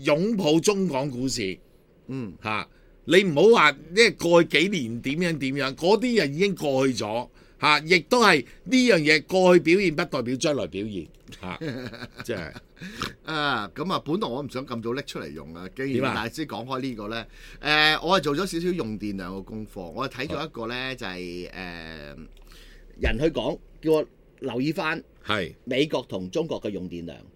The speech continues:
Speaker 1: 係。
Speaker 2: 噉啊，唔係淨係單係㗎，我哋之前有做過個功課啦，
Speaker 1: 係啊，係啊，
Speaker 2: 就睇呢幾年啦。
Speaker 1: 係啊。
Speaker 2: 但係呢，我話咁啱呢，就係佢提醒我可以搵呢十幾年裏邊呢，
Speaker 1: 嗯。
Speaker 2: 個圖。
Speaker 1: 嗯。
Speaker 2: 噉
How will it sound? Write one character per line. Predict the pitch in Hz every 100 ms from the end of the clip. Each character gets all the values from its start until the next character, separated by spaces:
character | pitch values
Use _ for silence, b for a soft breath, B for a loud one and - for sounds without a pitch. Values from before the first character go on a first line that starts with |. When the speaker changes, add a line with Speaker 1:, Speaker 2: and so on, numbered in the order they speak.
| _
Speaker 1:
係。 | 101 95 78
Speaker 2:
噉 | 135 220
啊， |
唔 | 123
係 | 107
淨 | 107 110
係 |
單 | 107 123 127
係 | 107
㗎， | 95 123 120 110
我 | 139
哋 |
之 | 196
前 | 180 101
有 | 110
做 | 101
過 | 104 110 113
個 | 113
功 | 117 123
課 | 143 165
啦， | - 113
Speaker 1:
係 | 123
啊， |
係 |
啊， | 147 -
Speaker 2:
就 |
睇 | - 110
呢 |
幾 | 127 104
年 | 135 87
啦。 | 104 120 80 - -
Speaker 1:
係 |
啊。 | 98 -
Speaker 2:
但 | 160
係 | 170 208
呢， | 233
我 | 147
話 | 156 143 - -
咁 | 156
啱 | 170 185
呢， | 190 139
就 | 143
係 | 120
佢 | 131 143
提 | - 98
醒 | 117 151
我 | 123
可 | 123 147
以 |
搵 | 107 127 -
呢 | 190
十 | - - - - -
幾 | 117
年 | 127 85
裏 | 90
邊 | 92 87
呢， | 110 113 85
Speaker 1:
嗯。 | 92
Speaker 2:
個 | 85 139
圖。 | - 98 -
Speaker 1:
嗯。 | - -
Speaker 2:
噉 | 151